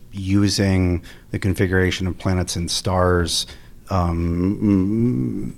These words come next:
mm, uh, to determine when to do things or to comment on human life,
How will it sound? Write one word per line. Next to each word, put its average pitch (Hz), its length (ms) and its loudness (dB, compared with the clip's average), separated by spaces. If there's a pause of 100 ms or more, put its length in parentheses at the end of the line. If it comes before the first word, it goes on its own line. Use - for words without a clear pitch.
mm, 107 680 0
uh, - 40 -18
to - 160 2
determine 117 640 4
when 101 240 4
to 104 100 -4
do 104 220 0
things 104 500 2
or 98 220 -2
to 92 320 -2
comment 104 500 0
on 92 120 -4
human 92 380 -2
life, 90 340 -2